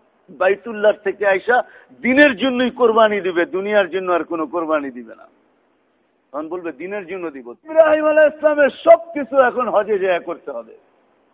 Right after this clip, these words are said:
ওনার আদা, ওনার করা। হাজের আলাইহিস সালামের করা। সাফা মারওয়া কোনো পুরুষ দৌড়ায় নাই, হাজের আলাইহিস সালাম দৌড়াইছে।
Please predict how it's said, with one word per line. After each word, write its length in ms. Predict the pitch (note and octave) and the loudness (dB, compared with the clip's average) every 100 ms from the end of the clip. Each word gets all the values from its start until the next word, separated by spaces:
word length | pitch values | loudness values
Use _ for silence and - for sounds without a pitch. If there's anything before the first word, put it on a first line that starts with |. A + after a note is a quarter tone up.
| _ - | _ -16
ওনার 320 | F4+ A#3 G3+ | -2 2 2
আদা, 280 | F3+ D#3+ C3 | 2 0 -2
ওনার 320 | D3 G3 F3 | -4 -6 -8
করা। 300 | - A2+ F#2+ _ _ _ _ _ - | -8 -8 -10 _ _ _ _ _ -8
হাজের 300 | E3 F#3+ A3 | -6 -4 -6
আলাইহিস 320 | A3 A3 A3 | -4 -6 -6
সালামের 280 | G#3+ G#3+ G3+ | -6 -6 -6
করা। 340 | F#3+ E3 C3+ _ _ _ | -4 -4 -4 _ _ _
সাফা 260 | G3 F3+ G#3+ | -6 -2 -2
মারওয়া 340 | A3 G#3+ G#3+ | 0 0 0
কোনো 240 | D#3+ G3+ G3 | 0 -4 -8
পুরুষ 420 | - C#4+ C#4+ G3 | -8 -6 -4 -2
দৌড়ায় 360 | F#3+ G3 F3+ D#3+ | 2 2 2 0
নাই, 100 | D3 | -2
হাজের 340 | D#3+ F#3 G3 | -2 -2 0
আলাইহিস 240 | F3 D3+ | 0 -2
সালাম 200 | D#3+ C#3+ | -6 -10
দৌড়াইছে। 400 | B2+ A#2+ G#2+ _ | -10 -12 -14 _